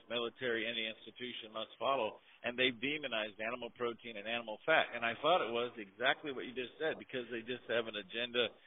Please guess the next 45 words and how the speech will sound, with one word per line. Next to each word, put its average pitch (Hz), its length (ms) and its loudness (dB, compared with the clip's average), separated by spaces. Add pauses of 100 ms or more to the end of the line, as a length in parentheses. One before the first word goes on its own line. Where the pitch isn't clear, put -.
(280)
and, 120 240 -8
and 113 160 -4 (240)
they 107 100 2 (140)
sympathize 123 560 -2
with 113 160 -6
the 104 80 -4
animals. 117 400 -2 (560)
That's 123 240 -4
not 123 160 0
at 110 80 0
all 113 160 4
what 104 80 2
it 98 160 -2
is. 101 160 -2 (720)
They 143 240 6
knew 147 400 0
they 120 160 6
were 123 160 2
gonna 127 160 4
bring 123 320 0
about 117 560 4
biological 120 880 4
warfare, 95 560 -2 (480)
and 117 160 -2 (240)
the 110 80 -8 (160)
hum-, 117 200 -14 (200)
the 107 240 -8
human 180 400 -6 (300)
immune 139 480 -6
system, 127 400 -8 (160)
just 160 240 -4
like 185 240 6
the 147 240 -6
animal's 151 400 0
immune 117 240 -6 (160)
system, 110 320 -10
when 110 240 -10
we 127 240 -6
take 139 160 0
care 147 160 2
of 135 80 2
animals, 135 400 0
our 113 80 -2
number 123 240 -4
one 127 160 -4